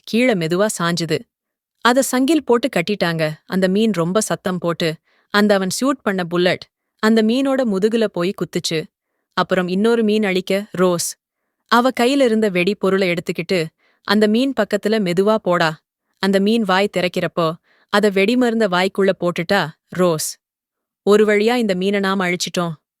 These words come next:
அப்படின்னு சொல்லி அவங்க ரெண்டு பேருமே கரைக்கு வந்து, அந்த மீனை பத்தி பேசிக்கிட்டு, இந்த மீன் எப்படி வந்துச்சுன்னு ஆராய்ச்சி பண்ணிக்கிட்டு, மெதுவா அந்த கடையில உட்கார்ந்துதாங்க. அவங்க முகத்துல ஏதோ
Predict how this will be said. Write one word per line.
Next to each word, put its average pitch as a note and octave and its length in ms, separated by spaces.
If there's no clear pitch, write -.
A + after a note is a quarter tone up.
அப்படின்னு F#3 340
சொல்லி E3+ 440
அவங்க G3 280
ரெண்டு G3 280
பேருமே G#3 340
கரைக்கு F3+ 380
வந்து, E3+ 380
அந்த B3+ 220
மீனை C#4 320
பத்தி A#3 260
பேசிக்கிட்டு, F#3+ 760
இந்த A3 220
மீன் A#3+ 240
எப்படி G3+ 320
வந்துச்சுன்னு F3 560
ஆராய்ச்சி G3 460
பண்ணிக்கிட்டு, E3 540
மெதுவா A3 300
அந்த G#3 260
கடையில F#3 300
உட்கார்ந்துதாங்க. E3+ 720
அவங்க A3 340
முகத்துல A3+ 440
ஏதோ G3 220